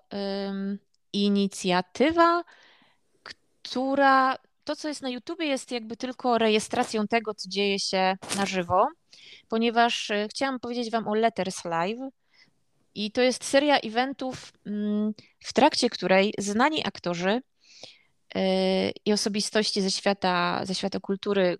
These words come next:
głównie Brytyjczycy, e, czytają listy.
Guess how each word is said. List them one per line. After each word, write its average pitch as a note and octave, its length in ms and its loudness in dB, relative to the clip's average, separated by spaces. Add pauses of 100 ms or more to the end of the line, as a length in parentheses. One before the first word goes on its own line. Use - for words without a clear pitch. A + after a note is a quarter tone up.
(160)
głównie G3+ 760 2
Brytyjczycy, F#3 800 2 (640)
e, G3 300 2
czytają E4+ 460 2
listy. - 540 -4